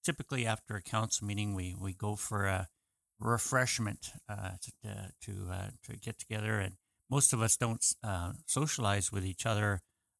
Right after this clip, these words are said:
uh, over the years, and, uh, but we always have tradition has gotten together and, um, and, and had a refreshment afterwards if, uh, the late meetings don't go too late. Last night, we met the mayor of Marie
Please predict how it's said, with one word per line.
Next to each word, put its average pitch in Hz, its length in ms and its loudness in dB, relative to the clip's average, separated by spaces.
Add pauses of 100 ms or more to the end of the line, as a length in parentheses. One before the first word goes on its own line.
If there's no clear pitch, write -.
(120)
uh, 98 320 4
over 107 240 0
the 107 100 2
years, 113 400 0
and, 95 240 2
uh, 92 180 2
but 104 220 -2
we 107 160 2
always 107 320 4
have 98 140 -4
tradition 104 440 -2
has 95 220 -2 (520)
gotten 117 200 0
together 101 440 2
and, 92 280 2
um, 90 260 0 (560)
and, 98 180 -2
and 98 140 -2
had 98 180 0
a 101 60 -2
refreshment 107 640 0
afterwards 110 500 -2
if, - 240 -6
uh, 98 160 0 (220)
the 104 40 -6
late 110 180 -2
meetings 117 340 4
don't 117 260 0
go 117 140 -4
too - 160 -8
late. 143 240 -2 (280)
Last 123 380 6
night, 175 400 4 (800)
we 113 100 4
met 110 280 4 (100)
the 107 80 -4
mayor 123 480 4 (100)
of 87 320 -2
Marie 120 560 4